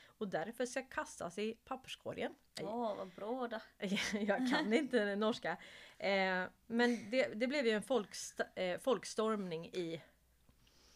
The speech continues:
Speaker 2: Och var är alla svenska advokater?
Speaker 1: Ja, det kan man
Speaker 2: Mm.
Speaker 1: fråga. Så de här advokaterna, de fastslår då att det bryter mot grundlagen. Eh,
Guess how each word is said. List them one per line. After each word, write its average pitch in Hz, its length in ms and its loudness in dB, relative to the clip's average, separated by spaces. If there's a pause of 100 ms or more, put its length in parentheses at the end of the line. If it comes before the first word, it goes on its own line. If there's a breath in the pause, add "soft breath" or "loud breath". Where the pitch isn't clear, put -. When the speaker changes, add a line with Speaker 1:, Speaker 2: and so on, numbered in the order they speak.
(580 loud breath)
Speaker 2:
Och 202 120 -8
var 208 160 2
är 208 100 2
alla 202 260 0
svenska 214 680 -4
advokater? 247 800 -4 (240)
Speaker 1:
Ja, 311 360 2 (140)
det 320 140 -2
kan 247 220 0
man 220 100 2
Speaker 2:
Mm. 285 100 -4
Speaker 1:
fråga. 185 360 -2 (440 loud breath)
Så 285 300 6 (140)
de 285 180 0
här 330 280 2
advokaterna, 208 540 -2
de 247 200 0
fastslår 254 360 -2
då 170 140 -2
att 151 160 -6
det 175 100 -4
bryter 170 420 0
mot 156 180 -10
grundlagen. 175 920 -2 (1200 loud breath)
Eh, 175 420 -2